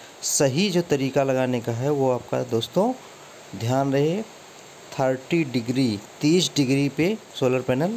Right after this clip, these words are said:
लगाएं। दोस्तों, इसके बाद हमें जानना क्या है, आइए उसके बारे में हम आपसे डिस्कस करते हैं।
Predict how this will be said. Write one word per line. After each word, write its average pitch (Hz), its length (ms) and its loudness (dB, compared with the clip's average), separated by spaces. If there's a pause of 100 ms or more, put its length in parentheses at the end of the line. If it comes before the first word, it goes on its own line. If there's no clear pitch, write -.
लगाएं। 113 380 0 (760)
दोस्तों, 190 460 2 (180)
इसके 175 220 0
बाद 170 240 2
हमें 160 300 0
जानना 151 320 2
क्या 160 220 0
है, 175 260 0 (360)
आइए 143 220 2
उसके 147 300 2
बारे 143 260 2
में 147 180 2
हम 165 160 -2 (280)
आपसे 180 340 0
डिस्कस 143 400 -2
करते 143 320 0
हैं। 165 140 0